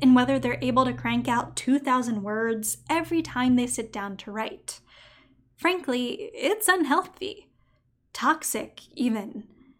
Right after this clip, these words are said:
The fact of the matter is that you will always experience challenges in your writing life. Some scenes will be harder to write than others.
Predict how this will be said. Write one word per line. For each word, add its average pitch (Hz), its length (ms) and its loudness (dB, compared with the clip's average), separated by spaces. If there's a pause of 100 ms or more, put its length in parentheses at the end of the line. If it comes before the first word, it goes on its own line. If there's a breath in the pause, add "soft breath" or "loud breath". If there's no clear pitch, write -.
(480 soft breath)
The 285 100 6
fact 349 320 2
of 359 80 0
the 330 80 0
matter 226 540 2
is 233 120 -4
that 240 180 -4
you 240 140 4
will 254 340 -2
always 262 520 2
experience 233 800 -2
challenges 240 800 0
in 214 240 -6
your 202 200 -8
writing 226 400 0
life. - 500 -14 (640)
Some 262 320 6
scenes 285 600 4
will 254 100 2
be 262 160 2
harder 226 440 -4
to 226 160 -6
write 240 200 -2
than 277 140 0
others. - 560 -6